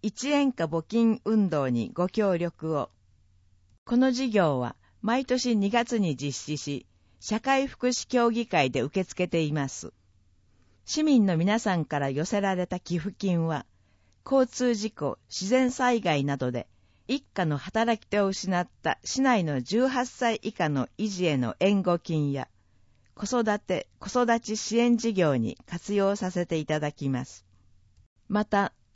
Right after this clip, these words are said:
次の通り街頭募金活動を行いますので、皆さんのご協力をお願いします。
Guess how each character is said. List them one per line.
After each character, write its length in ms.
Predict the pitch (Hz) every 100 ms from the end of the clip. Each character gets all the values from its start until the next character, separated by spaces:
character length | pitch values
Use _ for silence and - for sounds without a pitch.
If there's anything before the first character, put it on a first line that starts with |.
| -
次 260 | 247 269
の 180 | 294 233
通 260 | - 180 160
り 140 | 143
街 240 | 175 247
頭 220 | 247 254 240
募 160 | 233
金 240 | 233 233 233
活 340 | 220 - 180
動 220 | 156 135
を 60 | 135
行 140 | 190 185 180
い 120 | 175
ま 140 | 165
す 120 | 165 139
の 160 | 127
で、 160 | 117 - _ _ _ _
皆 240 | 170 226 254
さ 180 | 214 175
ん 100 | 143
の 120 | 135
ご 160 | 147
協 260 | - 226 220
力 340 | 214 208 202 190
を 100 | -
お 120 | 160
願 280 | 170 170 170
い 60 | 160
し 180 | -
ま 160 | 156 143
す。 220 | - -